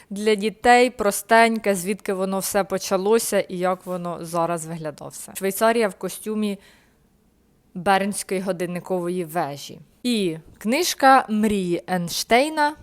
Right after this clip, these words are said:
Алана Лайтмана. Про те, як Ейнштейн там жив і щось там своє досліджував. Навіть цей годинник на палітурці. Таїланд в костюмі якші.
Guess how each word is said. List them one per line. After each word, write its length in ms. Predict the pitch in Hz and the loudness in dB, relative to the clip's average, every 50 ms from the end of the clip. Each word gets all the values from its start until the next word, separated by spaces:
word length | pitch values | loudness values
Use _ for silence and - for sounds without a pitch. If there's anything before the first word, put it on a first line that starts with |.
| - _ _ _ _ | -20 _ _ _ _
Алана 420 | 214 220 226 233 226 208 202 190 | 2 4 6 4 4 4 2 0
Лайтмана. 600 | 170 156 147 139 139 - - 170 151 147 147 147 147 - - | 0 0 -4 -4 -6 -10 -14 -14 -14 -12 -14 -16 -16 -8 -4
Про 160 | 196 185 185 | -2 -2 -2
те, 180 | 185 185 175 | -2 -2 -2
як 220 | 170 160 156 - - - | -2 -4 -6 -8 -14 -12
Ейнштейн 600 | 175 165 160 160 156 - - - 175 160 156 156 | -10 -10 -8 -8 -10 -14 -12 -10 -8 -8 -8 -10
там 260 | 143 - 143 147 160 175 | -14 -14 -14 -12 -12 -4
жив 360 | - 277 311 311 311 - - _ _ _ _ _ _ _ _ _ _ _ _ | -2 0 0 0 -2 -8 -18 _ _ _ _ _ _ _ _ _ _ _ _
і 200 | 185 208 220 233 | -8 -6 -6 -6
щось 340 | - - - 185 185 185 - | -8 -10 -10 -10 -10 -10 -10
там 220 | - 185 175 175 | -10 -10 -10 -10
своє 220 | - - 165 165 | -10 -8 -8 -8
досліджував. 520 | 160 160 160 - - 156 143 143 151 151 156 | -8 -10 -14 -12 -12 -14 -12 -12 -12 -10 -10
Навіть 260 | 165 165 165 165 - | -10 -10 -12 -12 -8
цей 140 | - 190 175 | -6 -6 -6
годинник 500 | 160 160 165 226 262 269 226 - - - | -6 -6 -4 -4 -4 -4 -6 -10 -10 -10
на 200 | 175 185 196 190 - _ | -8 -8 -8 -10 -12 _
палітурці. 720 | - 175 156 147 151 - - 151 151 147 - - - 160 156 - _ _ _ - _ _ _ _ _ | -10 -10 -10 -10 -14 -14 -12 -14 -14 -14 -14 -18 -18 -18 -20 -20 _ _ _ -20 _ _ _ _ _
Таїланд 760 | - 220 202 196 196 196 202 214 240 269 311 330 349 339 311 - - - _ _ _ _ _ _ - - | 0 2 2 2 2 2 4 4 4 4 4 0 -4 -10 -12 -12 -20 -20 _ _ _ _ _ _ -20 -12
в 160 | - 202 185 190 | -10 -10 -10 -4
костюмі 680 | - 208 196 190 - - - - 233 240 240 233 220 - _ _ _ _ - | -2 -2 -2 -2 -4 -8 -4 -4 -4 -2 -2 -4 -4 -6 _ _ _ _ -10
якші. 580 | 165 170 175 - - - - - - 160 156 | -6 -6 -6 -4 -6 -8 -8 -8 -10 -12 -14